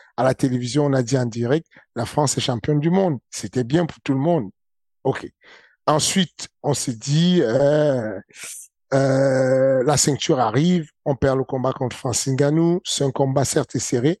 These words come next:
on le perd le combat. OK, pas de souci. Ensuite, on revient à Paris, Tai Tuivasa, tout le monde boude Tai Tuivasa, on s'est dit, bon, le combattant, euh, ceux qui ne connaissent pas Tai Tuivasa disent, bon,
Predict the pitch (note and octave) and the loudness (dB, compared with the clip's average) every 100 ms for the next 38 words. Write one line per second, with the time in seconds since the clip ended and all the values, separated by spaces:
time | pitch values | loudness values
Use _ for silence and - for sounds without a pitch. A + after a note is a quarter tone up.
0 | - G3 F#3+ D3+ D#3+ C#3 C3+ C3 A2 - | 0 2 2 2 2 2 0 -2 -4 -10
1 | _ G#3 F#3 E3+ B2 _ - _ - F#2+ | _ 0 2 0 -2 _ -20 _ -2 -2
2 | - - - D2+ - _ _ _ _ _ | -2 -6 -6 -8 -16 _ _ _ _ _
3 | _ _ _ _ _ B2+ A#2 - D#3 - | _ _ _ _ _ -2 0 0 -2 -4
4 | - _ - C3+ A#2+ B2+ A#2+ C3+ A#2 D#3 | -20 _ 0 0 0 -2 -2 0 2 2
5 | F3+ G3 _ _ - C3+ - A2 C3 - | 2 0 _ _ -2 -2 -4 -4 -2 0
6 | F#3+ F#3+ - E3 C#3+ D3+ D3 B2+ D#3 - | 0 0 -2 -4 0 0 -2 -2 -4 -2
7 | D#3+ C#3 C3+ C#3 C#3 E3+ D#3 - B2+ D#3 | -2 -2 -2 -2 0 0 0 -6 -8 -4
8 | D3+ F3 D3+ C#3 C3+ C3 - D3 C#3+ _ | 0 0 0 -2 -4 -2 0 0 0 _
9 | - - _ G#2 A2+ - C#3 A#2+ C3+ B2+ | -20 -20 _ -2 2 2 2 2 0 -2
10 | - - F#3 - D3+ C#3 D3+ C#3 C3 - | -8 -4 -2 -2 -8 -6 -2 -2 -2 0
11 | D3 A#2+ C3+ C3+ C3+ B2+ C3 E3 C#3 D#3 | 0 0 0 -2 -2 -4 0 0 0 -2
12 | C#3+ D#3 D#3 | -2 -2 -2